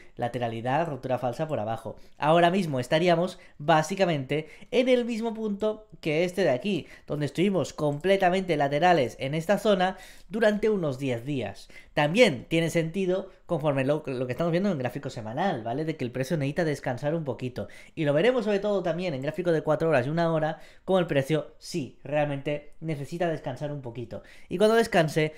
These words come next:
conseguirá suficiente fuerza para hacer el próximo movimiento al alza. Pero por ahora, es cierto de que ese movimiento al alza tiene pinta de que va a parar ahora mismo, ¿vale? Si vamos a, a gráfico de cuatro horas,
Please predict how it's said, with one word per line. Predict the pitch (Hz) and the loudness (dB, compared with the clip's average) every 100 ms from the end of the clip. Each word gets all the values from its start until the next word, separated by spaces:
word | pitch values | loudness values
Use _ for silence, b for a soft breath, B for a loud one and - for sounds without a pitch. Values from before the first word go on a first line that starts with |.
| B - | B -2
conseguirá | 202 190 190 190 170 | -2 0 2 2 0
suficiente | 135 135 165 190 | -2 -6 -6 -4
fuerza | 170 156 185 | -4 -2 0
para | 185 135 | 2 2
hacer | 170 180 | 4 2
el | 160 | 0
próximo | 156 - 170 | -4 -4 -4
movimiento | 127 120 127 117 | -2 -2 -4 -2
al | 123 | 0
alza. | 147 139 104 B B - | 0 -2 -8 B B 6
Pero | 226 220 | 6 8
por | 233 214 | 8 10
ahora, | 170 165 165 - - - | 10 8 4 -2 -18 -4
es | 190 190 | -2 -2
cierto | 180 156 139 143 - B B | -4 -4 -4 -10 -10 B B
de | 160 | -4
que | 160 | -2
ese | 160 | 0
movimiento | 143 147 170 151 | 0 0 2 4
al | |
alza | 131 127 139 - B B - - | 2 2 0 0 B B -20 -16
tiene | - 165 | -6 -6
pinta | 143 135 139 139 | -6 -4 -2 -2
de | 139 135 | -2 -2
que | 131 131 | 2 4
va | 131 139 | 6 6
a | 127 | 4
parar | 117 123 135 - | 2 2 0 -2
ahora | 123 123 110 | -2 0 0
mismo, | 98 104 110 | -6 -6 0
¿vale? | 170 220 - - - _ - _ - - | 4 4 0 -16 -20 _ -20 _ -20 -20
Si | - 208 | -6 6
vamos | 262 202 | 6 6
a, | |
a | 180 - - 165 | 0 0 -2 0
gráfico | 165 151 139 | 0 0 -4
de | 135 | 0
cuatro | 143 147 180 | 0 2 2
horas, | 226 254 | 2 0